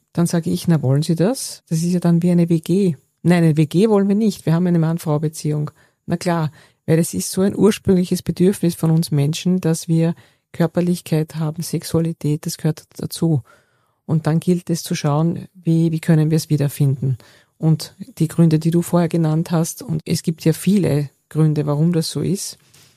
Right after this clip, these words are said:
Aber zu sagen, das ist wichtig und so wollen wir nicht leben. Wir wollen keine W G.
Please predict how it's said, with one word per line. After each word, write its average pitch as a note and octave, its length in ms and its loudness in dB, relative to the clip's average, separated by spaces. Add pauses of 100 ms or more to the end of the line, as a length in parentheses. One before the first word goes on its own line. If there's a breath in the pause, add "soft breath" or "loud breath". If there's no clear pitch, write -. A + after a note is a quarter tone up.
(440 soft breath)
Aber D#3 180 -2
zu - 120 -10
sagen, E3 260 0
das E3+ 160 -2
ist E3+ 180 -6
wichtig E3+ 600 -4
und D#3+ 480 -2 (760)
so F3+ 220 -4
wollen E3+ 220 2
wir F3+ 80 0
nicht F3 180 -4
leben. E3 240 2
Wir D3 100 0
wollen E3+ 160 0
keine C#3+ 280 -2
W C#3+ 100 -2
G. C3+ 280 -2